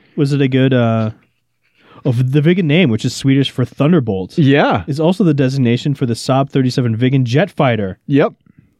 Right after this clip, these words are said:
Speaker 2: Yeah.
Speaker 1: Yeah.
Speaker 2: Yeah.
Speaker 1: You're right. You know what? You're right, though. I have to, I stand corrected. Renown-, it's an
Speaker 2: Actually,
Speaker 1: aircraft renowned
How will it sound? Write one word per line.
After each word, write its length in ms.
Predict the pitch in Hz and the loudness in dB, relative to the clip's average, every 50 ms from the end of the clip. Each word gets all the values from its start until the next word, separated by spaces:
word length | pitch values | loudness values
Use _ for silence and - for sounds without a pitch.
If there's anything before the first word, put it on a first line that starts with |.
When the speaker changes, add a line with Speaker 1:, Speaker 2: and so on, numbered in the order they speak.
| _ _ - | _ _ -2
Speaker 2:
Yeah. 340 | 156 160 226 320 277 98 82 _ _ _ _ _ _ _ _ _ _ _ _ _ _ _ _ _ _ _ _ _ - 107 | 0 2 2 2 0 -2 -4 _ _ _ _ _ _ _ _ _ _ _ _ _ _ _ _ _ _ _ _ _ -16 -14
Speaker 1:
Yeah. 300 | 101 110 139 156 135 107 _ _ - | -10 -10 -8 -8 -10 -10 _ _ -4
Speaker 2:
Yeah. 280 | - 147 156 190 - - | -2 0 2 2 0 0
Speaker 1:
You're 180 | 139 143 139 139 | 2 2 2 2
right. 240 | 139 143 160 185 147 | 2 2 2 2 2
You 120 | 151 147 | 2 2
know 100 | 151 147 | 2 2
what? 160 | 147 170 202 | 2 2 2
You're 140 | 170 147 147 | 2 2 2
right, 240 | 139 139 165 190 - | 2 2 2 2 2
though. 340 | 160 139 131 131 131 143 - | 0 0 2 2 0 -2 -2
I 120 | - 139 151 | 0 2 2
have 140 | 160 156 - | 2 2 0
to, 100 | 156 135 | -2 -2
I 60 | 147 | -2
stand 260 | 147 - - 165 147 | -2 0 0 0 0
corrected. 540 | - 147 147 180 185 - 123 113 113 123 - _ _ _ _ _ _ _ _ _ _ _ _ _ _ _ _ _ _ _ _ _ _ _ _ _ _ _ _ - | 2 2 0 0 0 0 0 0 0 -2 -6 _ _ _ _ _ _ _ _ _ _ _ _ _ _ _ _ _ _ _ _ _ _ _ _ _ _ _ _ 0
Renown-, 600 | 147 147 143 147 147 151 156 160 170 180 185 180 | 2 4 4 4 4 4 4 4 4 2 2 2
it's 180 | 180 151 143 170 | 0 0 0 2
an 60 | 170 | 0
Speaker 2:
Actually, 340 | 180 208 160 165 185 214 208 185 165 151 | 0 2 2 2 4 4 4 4 2 2
Speaker 1:
aircraft 320 | - 170 170 180 170 - - _ _ - | 2 2 2 0 -2 -6 -14 _ _ -8
renowned 280 | - 165 175 156 156 | -4 -2 0 2 2